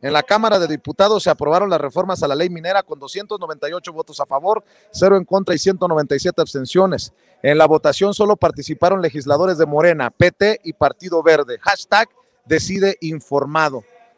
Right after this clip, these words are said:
Pues qué desinformados están en Foro T V, porque yo les puedo confirmar que están mintiendo, que no solamente participaron legisladores de Morena, del P T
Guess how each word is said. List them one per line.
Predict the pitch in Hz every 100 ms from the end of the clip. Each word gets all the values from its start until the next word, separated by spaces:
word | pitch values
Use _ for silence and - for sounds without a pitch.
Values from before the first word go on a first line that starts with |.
| _
Pues | 160 -
qué | 214
desinformados | 233 - 180 156 151 151 160 196 180 143
están | 131 175 170
en | 147
Foro | 160 160
T | 156 151
V, | 233 240 _ _ _ _ _ -
porque | 151 143 151 -
yo | 156
les | 220 170
puedo | 185 190 185
confirmar | 151 135 143 180 214
que | 151
están | - 175 175
mintiendo, | 156 139 202 247 196 107 _ _ _ _ _
que | 156
no | 165 233
solamente | 233 233 214 214 220
participaron | - 156 135 139 - 185 196
legisladores | 151 143 139 147 190 160
de |
Morena, | 143 135 170 185 156
del | 139 135 131
P | 160
T | 165 175 175